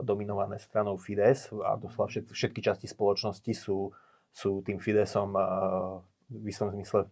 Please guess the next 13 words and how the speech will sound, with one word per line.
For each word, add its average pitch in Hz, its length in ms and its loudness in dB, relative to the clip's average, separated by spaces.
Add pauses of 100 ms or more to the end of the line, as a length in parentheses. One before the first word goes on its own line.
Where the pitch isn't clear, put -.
(260)
podrobené. 110 640 6 (420)
A - 80 -6
samozrejme, 143 560 8
čo 147 160 4
to 156 80 10
urobí 131 320 6
v 117 80 4
rámci 113 600 4
spolupráce 110 600 6
Slovenska 104 600 4
a 98 40 0
Maďarska, 107 600 8
e, 107 100 10